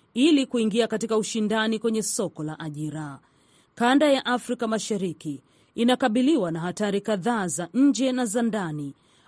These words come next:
ambazo zinaathiri mtazamo chanya wa kiuchumi na maendeleo.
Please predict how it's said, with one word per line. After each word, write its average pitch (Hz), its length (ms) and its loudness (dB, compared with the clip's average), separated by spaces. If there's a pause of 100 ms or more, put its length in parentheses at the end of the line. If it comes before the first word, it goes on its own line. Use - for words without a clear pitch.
ambazo 190 560 0
zinaathiri 214 720 0
mtazamo 185 500 -2
chanya 214 460 -2
wa 190 80 -2
kiuchumi 185 600 -4
na 147 100 -6
maendeleo. 151 760 -6